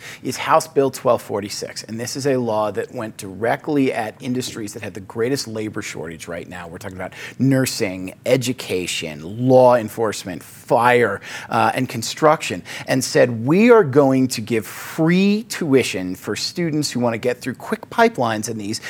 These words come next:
to credential in them to hurry up and get students into there." This is the example of the state actually removing barriers and helping to pay people to get through this.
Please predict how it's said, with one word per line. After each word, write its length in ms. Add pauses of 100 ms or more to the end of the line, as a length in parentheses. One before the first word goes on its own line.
(120)
to 100
credential 720
in 240
them 240 (200)
to 100
hurry 400
up 160
and 100
get 160
students 460
into 200
there." 220
This 220
is 80
the 120
example 440
of 80
the 60
state 260
actually 360 (180)
removing 340 (300)
barriers 640
and 240
helping 480
to 120
pay 380
people 380
to 80
get 180
through 260
this. 300